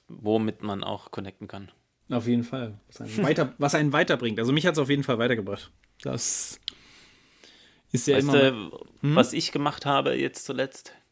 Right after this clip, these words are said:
Speaker 2: Nein, das wirst du mir
Speaker 1: Wo
Speaker 2: sicher verraten.
Speaker 1: ich, wo ich auch krank war, was man nebenbei ein bisschen machen konnte. Und zwar habe ich mir die App runtergeladen, Wo liegt das, heißt sie.
Speaker 2: <laughs> Was?
Speaker 1: Wo liegt das, heißt die, und hab die ganzen Länder gelernt, wo die
Speaker 2: Ach
Speaker 1: liegen.
Speaker 2: so, ja, stimmt, du bist ja
Speaker 1: Weil ich
Speaker 2: jetzt
Speaker 1: hab da
Speaker 2: gerade auf
Speaker 1: echt
Speaker 2: deinem
Speaker 1: so geo-,
Speaker 2: Geo-Trip.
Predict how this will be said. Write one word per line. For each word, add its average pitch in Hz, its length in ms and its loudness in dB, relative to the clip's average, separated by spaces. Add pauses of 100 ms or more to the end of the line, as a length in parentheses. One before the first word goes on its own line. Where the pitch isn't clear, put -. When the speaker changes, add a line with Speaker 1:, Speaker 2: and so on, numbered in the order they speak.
(160)
Speaker 2:
Nein, 123 400 2 (180)
das - 160 -8
wirst 107 120 -2
du 107 40 2
mir 113 60 6
Speaker 1:
Wo 117 60 6
Speaker 2:
sicher 123 140 0
verraten. 113 320 -2
Speaker 1:
ich, - 280 -6
wo - 240 -6
ich 117 160 -8
auch - 140 -10
krank 117 320 -14
war, 110 360 -10
was - 300 -14
man 117 160 -4
nebenbei 113 300 -2
ein 110 60 -4
bisschen 117 200 -12
machen 113 220 -8
konnte. 120 440 -12
Und 123 120 -14
zwar 117 280 0
habe 117 200 -4
ich - 160 -10
mir 117 500 -6 (800)
die 127 120 2
App - 200 0
runtergeladen, 113 640 4
Wo 104 100 4
liegt - 260 0
das, - 280 2 (140)
heißt 110 220 -2
sie. 117 160 -4 (560)
Speaker 2:
<laughs> - 360 -4
Was? - 520 0 (600)
Speaker 1:
Wo 117 180 4
liegt 120 260 4
das, 117 260 4
heißt 113 240 2
die, 117 160 -2
und 113 220 -4
hab 117 180 -4
die 131 120 -2
ganzen 117 460 2
Länder 120 320 0
gelernt, 98 480 -8
wo 107 120 -2
die 101 120 0
Speaker 2:
Ach - 60 2
Speaker 1:
liegen. 101 120 2
Speaker 2:
so, 180 300 2
ja, 120 180 0
stimmt, 127 320 -6
du 120 120 0
bist 120 200 -4
ja 120 160 2
Speaker 1:
Weil 113 140 4
ich 123 60 4
Speaker 2:
jetzt 117 140 2
Speaker 1:
hab - 40 -2
da 120 60 6
Speaker 2:
gerade 113 100 6
auf 117 60 6
Speaker 1:
echt 117 100 2
Speaker 2:
deinem 127 80 4
Speaker 1:
so 123 80 6
geo-, 117 260 8
Speaker 2:
Geo-Trip. 131 340 0